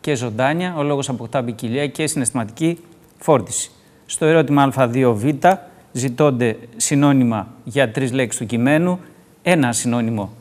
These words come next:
για κάθε λέξη, προτείνουμε ενδεικτικά δύο, "αποχώρησε", για το "αποχώρησε", "έφυγε", "αποσύρθηκε", για το "κυρώσει", "ποινές", "τιμωρίες" και για τη λέξη "προσωπικό", "ιδιωτικό", "ατομικό". Ερώτημα Α τρία, ουσιαστικά εδώ θέλουμε παραγωγή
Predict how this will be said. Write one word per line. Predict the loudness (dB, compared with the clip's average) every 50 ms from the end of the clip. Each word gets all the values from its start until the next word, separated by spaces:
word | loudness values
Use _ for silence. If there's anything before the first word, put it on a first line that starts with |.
| -16 -12
για | -10 -6
κάθε | -2 -2 -2 -2 -2 -4
λέξη, | -2 0 -2 -2 -2 -4 -4 -4 -4
προτείνουμε | -4 -4 -4 -4 -2 -2 -2 0 0 -2
ενδεικτικά | -2 -4 -6 -8 -10 -10 -6 -4 -4 -4
δύο, | -4 -4 -2 0 0
"αποχώρησε", | 0 -2 -4 -6 -4 -2 -2 0 0 -2 -2 -4 -4 -6 -6 -8 -18 -20 -20 _ _ _ _ _ _ _ _ _
για | -4 0 0 0
το | 0 0
"αποχώρησε", | -2 -4 -4 -4 -2 -2 -2 -2 -2 0 0 0
"έφυγε", | 0 0 -2 -6 -6
"αποσύρθηκε", | -6 -6 -6 -6 -4 -4 -4 -4 -4 -6 -6
για | -4 -4 -4
το | -4
"κυρώσει", | -4 -4 -4 -2 -2 -4 -4 -6
"ποινές", | -6 -4 -4 -4 -4
"τιμωρίες" | -4 -6 -6 -4 -4 -2 -2 -2 -4 -6
και | -8 -6 -4 -4
για | -2 -2 -4
τη | -4 -4
λέξη | -4 -4 -4 -6 -8
"προσωπικό", | -10 -10 -8 -8 -8 -8 -8 -8 -6 -6 -6
"ιδιωτικό", | -4 -4 -4 -4 -4 -6 -8 -10 -4 -2 -2 -2 -4 -6 -14 -10 -4
"ατομικό". | -4 -2 0 0 0 0 0 2 2 2 0 0 -2 -10 -20 -20 -20 -20 -20 -20 -20 -20 _ _ -20 -20 -20 -20 _ _ _ _ _ _ _ 0
Ερώτημα | 2 4 6 4 4 4 4 4 6 4 4 2 2
Α | 0 0
τρία, | 0 0 2 2 2 2
ουσιαστικά | 2 2 0 0 0 -2 0 4 4 4
εδώ | 6 4 2 0
θέλουμε | 0 0 -2 0 0 0 -2
παραγωγή | 2 2 4 6 6 6 4 4 2 -2 -2 -2 -2 -2 -4 -4 -6